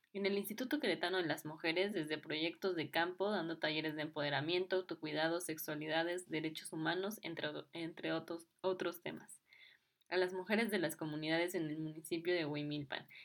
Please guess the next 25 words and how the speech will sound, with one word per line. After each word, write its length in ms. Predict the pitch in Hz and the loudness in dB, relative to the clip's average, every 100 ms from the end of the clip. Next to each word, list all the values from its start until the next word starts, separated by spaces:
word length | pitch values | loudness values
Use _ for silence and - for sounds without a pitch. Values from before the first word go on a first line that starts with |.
| - | -6
y 80 | 214 | 4
actualmente 800 | 196 202 - 240 277 233 196 170 | 4 4 0 0 2 0 0 0
labora 440 | 170 156 156 156 160 | 2 2 2 2 2
en 120 | 160 | 0
el 100 | 156 | -2
Instituto 440 | 160 - 185 208 | -4 -4 -4 0
Municipal 640 | 208 190 180 165 - 151 | 2 2 0 -4 2 2
de 80 | 151 | 2
las 200 | 151 151 | -2 -4
Mujeres 380 | 160 - 180 196 | -6 0 2 4
de 100 | 196 | 4
Huimilpan 600 | 170 160 185 185 202 208 - | 2 0 0 2 0 0 -6
en 180 | 170 | -4
atención 540 | 156 156 151 156 160 165 | -4 -2 -6 -4 -2 -2
a 80 | 156 | -2
víctimas 500 | 147 - 160 147 143 | -4 -6 -6 -4 -4
de 120 | 151 | -4
violencia. 460 | 151 - 135 - - _ - - - | -4 -8 -12 -16 -20 _ -20 -20 -6
Entonces, 520 | 170 165 180 180 185 - | -6 -2 -4 -2 -4 -2
¿qué 120 | 202 | 0
mejor 520 | 196 - 175 180 196 - _ _ _ - | -2 -2 2 2 2 -8 _ _ _ -4
que 120 | 165 | 0
Nayeli 500 | 165 156 180 180 180 | 0 4 4 6 4
para 320 | 175 156 156 | 4 0 0
platicarnos 800 | 160 - 160 165 170 170 180 | -4 -4 2 4 4 0 -4